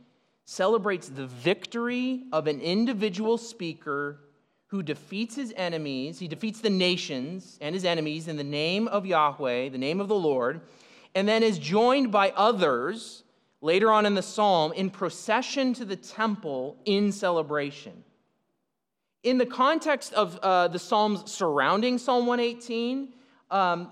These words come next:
uh, we can identify the individual victor as the Messiah who has defeated his enemies for the good of Israel and the nations,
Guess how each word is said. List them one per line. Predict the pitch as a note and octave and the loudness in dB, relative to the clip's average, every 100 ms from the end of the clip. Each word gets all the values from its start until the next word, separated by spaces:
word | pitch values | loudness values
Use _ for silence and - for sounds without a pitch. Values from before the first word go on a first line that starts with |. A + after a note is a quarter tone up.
| - | -6
uh, | F#3 F#3 F3+ G3 | -4 -4 -6 -10
we | G#3 G#3 A3+ | -6 -2 0
can | A#3+ | 4
identify | A3 G3 G3 A#3+ B3+ A#3+ A3+ | 2 4 4 2 4 2 2
the | G3 | 0
individual | G3 A3 G3+ F#3+ F#3+ D3 | 0 0 0 -2 -4 -4
victor | B2+ G#3 - A#3 - | -4 -4 -2 -2 0
as | E3 E3 | -2 -2
the | E3 | -6
Messiah | D#3 - - D#3 F#3 A3 B3 C4 - - | -6 -6 -2 0 2 0 -2 -4 -16 -12
who | - G#3+ | -4 -4
has | D3+ | -2
defeated | E3 - G#3 A3+ C4+ | -6 -6 -4 -2 -2
his | B3 | -4
enemies | G3 F#3 F#3 F3+ F3 E3+ - _ | -4 -4 -4 -6 -8 -12 -20 _
for | G3 | -6
the | D#3 | -6
good | C3+ G#3 A#3+ | -2 0 0
of | G3+ | 0
Israel | F3+ F3 F3+ F3 | -2 0 0 0
and | F#3 A3 | -2 0
the | |
nations, | G#3 E3+ E3 - D#3+ D#3+ D#3+ | -2 -2 -4 -4 -4 -4 -6